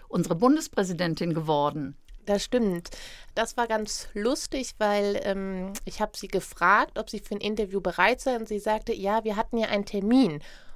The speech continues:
Speaker 2: Und das war ich aber gar nicht. Das muss jemand anderes gewesen sein. Der andere kam aber nicht. Und dann hab ich nur gesagt,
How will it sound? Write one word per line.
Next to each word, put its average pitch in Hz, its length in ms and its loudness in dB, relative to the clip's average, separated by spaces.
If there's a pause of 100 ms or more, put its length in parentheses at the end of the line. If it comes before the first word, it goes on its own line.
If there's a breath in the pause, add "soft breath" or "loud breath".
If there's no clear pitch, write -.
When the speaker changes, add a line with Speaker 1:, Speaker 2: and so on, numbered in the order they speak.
Speaker 2:
Und 190 400 -2
das 175 160 -2
war 196 200 6
ich - 160 -4
aber 160 180 -2
gar 170 260 0
nicht. 220 220 -4
Das 190 140 -4
muss 202 200 -4
jemand 185 220 -4
anderes 214 380 0
gewesen 180 420 -2
sein. 214 180 6
Der 196 100 4
andere 202 240 2
kam 233 360 4
aber 180 220 0
nicht. 208 300 -4
Und 196 100 -4
dann 196 160 -4
hab 208 140 -2
ich - 140 -10
nur 208 120 -4
gesagt, 202 540 2